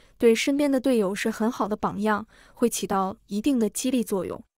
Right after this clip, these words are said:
马龙其实也已经伤病缠身，之所以还在打球，一方面源于国乒的需要，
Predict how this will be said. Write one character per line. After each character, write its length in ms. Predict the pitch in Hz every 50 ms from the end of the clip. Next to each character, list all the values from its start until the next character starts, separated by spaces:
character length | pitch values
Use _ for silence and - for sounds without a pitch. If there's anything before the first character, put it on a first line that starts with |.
| _ _ _ _ _ _ _ _ _
马 200 | - 233 220 214
龙 220 | 226 220 214 247 269
其 180 | - - 262
实 140 | 254 - 262
也 180 | 240 226 226 226
已 60 | 208
经 180 | 196 202 202 214
伤 240 | - - 254 254
病 160 | 262 285 226 208
缠 260 | - - 208 180 202
身， 360 | 202 - 233 226 233 240 254 - _ _ _ - _ _ _
之 140 | - - 339
所 180 | 339 - 285 262
以 120 | 247 220
还 180 | 202 - 190 190
在 140 | 247 240 233
打 200 | - - - -
球， 440 | - - - 190 - - - 233 - _ _ _ _ _ _
一 100 | - 254
方 160 | 240 277 269
面 240 | 269 277 262 233 214
源 160 | 208 208 208
于 140 | 226 240 247
国 180 | 226 - 190 196
乒 220 | - - - 262
的 80 | 247 226
需 240 | 220 - - - 254
要， 260 | 285 247 - -